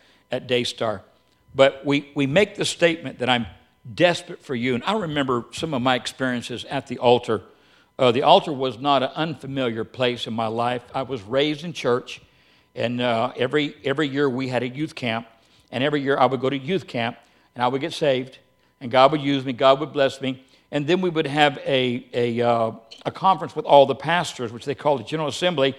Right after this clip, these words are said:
I would get saved at youth camp. Then I would go to the General Assembly and hang around other preachers' kids and backslide. I know none of you can relate. I, I know you're, you're way too pure and holy to, to ad-, admit those things, but it was like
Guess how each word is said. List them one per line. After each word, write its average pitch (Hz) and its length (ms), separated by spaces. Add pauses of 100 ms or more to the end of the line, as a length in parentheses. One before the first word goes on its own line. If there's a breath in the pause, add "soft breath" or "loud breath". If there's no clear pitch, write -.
(400 loud breath)
I 135 120
would 131 160
get - 140
saved 202 380
at - 60
youth 190 200
camp. 131 280 (280 loud breath)
Then 151 160
I 185 60
would 143 120
go 170 60
to 147 80
the 117 60
General 151 180
Assembly 165 460
and 131 160
hang 147 240
around 147 260
other 208 220
preachers' 147 340
kids 139 420 (280 soft breath)
and 156 100
backslide. 151 460 (640)
I 214 140
know 156 120
none 143 160
of 135 80
you 135 80
can 127 140
relate. 123 220
I, 131 260
I 135 160
know 131 160
you're, 120 340
you're 120 140
way 120 200
too 120 220 (360 soft breath)
pure 139 260
and 131 160
holy 120 360
to, 123 280 (300 loud breath)
to 123 320
ad-, 139 180
admit 143 380
those 131 260
things, 131 300
but 131 120
it 131 60
was 110 100
like 131 240